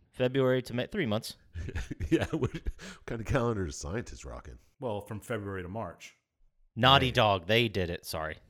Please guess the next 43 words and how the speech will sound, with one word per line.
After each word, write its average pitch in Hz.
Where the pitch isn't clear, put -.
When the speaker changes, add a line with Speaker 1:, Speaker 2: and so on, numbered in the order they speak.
Speaker 1:
We 131
should 117
have 80
known 82
that. 85
Speaker 3:
Yeah, 98
Speaker 1:
We -
Speaker 3:
we 131
Speaker 1:
should 139
Speaker 3:
should've. 85
Speaker 2:
Yeah, 90
Speaker 1:
one 156
Speaker 2:
yeah. 151
Speaker 1:
of 127
us 123
should 131
have 123
known 131
that. -
Speaker 2:
<laughs> -
Speaker 1:
That's 135
pretty 131
bad. 110
Uh, 127
the 135
other 214
games 165
that 139
are, 131
have 135
been 131
announced, 127
uh, 110
Gods 147
and 147
Monsters, 127
which 123
is 110
supposed 110
to 117
be 107
a 98
new 101